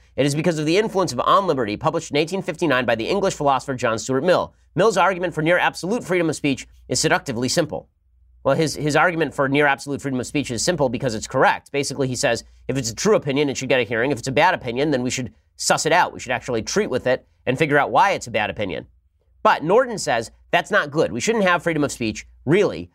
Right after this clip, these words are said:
because freedom of speech relies on the rationality of human beings. And as we all know, human beings, except for this guy, are stupid.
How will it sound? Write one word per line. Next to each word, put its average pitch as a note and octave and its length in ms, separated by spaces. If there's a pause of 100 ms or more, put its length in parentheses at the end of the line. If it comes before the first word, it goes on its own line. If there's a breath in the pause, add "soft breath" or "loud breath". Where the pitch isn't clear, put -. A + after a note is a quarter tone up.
(120)
because D3+ 220
freedom A3 280
of E3 80
speech E3 260
relies C#3+ 420
on C#3+ 80
the C3 80
rationality B2 600
of A2+ 100
human A#2 180
beings. C#3 280
And C3+ 100
as C3 120
we D3 100
all D3+ 120
know, F#3 280
human F3 240
beings, D3+ 260
except D3 300
for C#3 80
this A#2 160
guy, B2+ 180
are C3 80
stupid. - 420